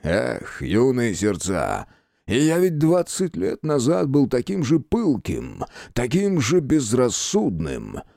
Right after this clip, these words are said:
А теперь спокойно ум и страсти все растрачены", мечтательно процитировал классика Арчи, допил бренди и сделал официанту знак принести ещё. Мягкий рассеянный свет настольных ламп, стоявших на столиках,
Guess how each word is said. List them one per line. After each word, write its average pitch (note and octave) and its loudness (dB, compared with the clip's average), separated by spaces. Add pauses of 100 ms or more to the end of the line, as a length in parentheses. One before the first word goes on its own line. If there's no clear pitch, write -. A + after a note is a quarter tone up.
(200)
А D2+ -2
теперь A2 2
спокойно F#2 2
ум G2+ -2 (180)
и F2 2
страсти A#2 0
все E2+ 0 (240)
растрачены", - -6 (320)
мечтательно C3+ 0
процитировал F2+ 0
классика F2 0
Арчи, C#3+ -4 (240)
допил C3 2
бренди D#3+ 0
и C3+ 4
сделал G3+ 4
официанту C#3 0
знак D2+ -4 (160)
принести B2+ 0
ещё. - -6 (420)
Мягкий C3+ 2
рассеянный A#2+ 2
свет A#2+ 0
настольных G2+ 0
ламп, E3 0
стоявших D#2 -2
на D#2+ -2
столиках, - -6